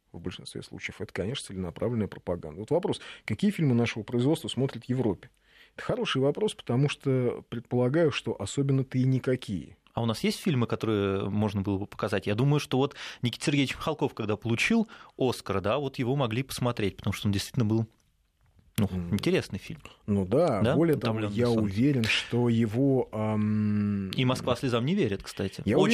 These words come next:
Speaker 1: уверен, что
Speaker 2: американская
Speaker 1: фильм
Speaker 2: история.
Speaker 1: Михалкова, а, а,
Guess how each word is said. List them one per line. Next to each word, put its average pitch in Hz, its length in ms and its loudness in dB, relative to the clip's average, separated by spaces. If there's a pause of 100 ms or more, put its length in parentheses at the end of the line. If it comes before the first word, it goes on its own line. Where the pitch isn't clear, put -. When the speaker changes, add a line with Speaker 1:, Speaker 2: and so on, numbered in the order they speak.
Speaker 1:
уверен, 190 80 4
что - 220 2
Speaker 2:
американская 185 400 4
Speaker 1:
фильм 165 100 6
Speaker 2:
история. 147 260 6
Speaker 1:
Михалкова, 135 800 2
а, 113 460 -4
а, - 400 -6